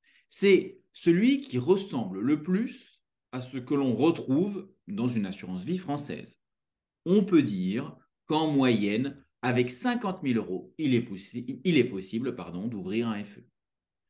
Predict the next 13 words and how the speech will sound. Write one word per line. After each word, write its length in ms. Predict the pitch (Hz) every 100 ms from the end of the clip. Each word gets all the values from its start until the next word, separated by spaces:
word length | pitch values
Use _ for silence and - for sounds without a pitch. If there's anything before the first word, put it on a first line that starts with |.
| _ _ _
Un 220 | 147 214
fonds 220 | 220 285 247
interne 440 | 190 156 107 95
dédié, 560 | 101 113 165 233 - _ _
dit 320 | - 180 185 -
fid, 340 | 185 247 269 262 _ _
c'est 220 | - 220 208
un 120 | 156
fonds 420 | - 226 269 - _ _
personnalisé, 960 | 220 226 220 196 180 170 151 110 - _
créé 560 | - 151 156 175 220 - 113
et 200 | 113 -
adapté 760 | 196 175 143 - 120 143 -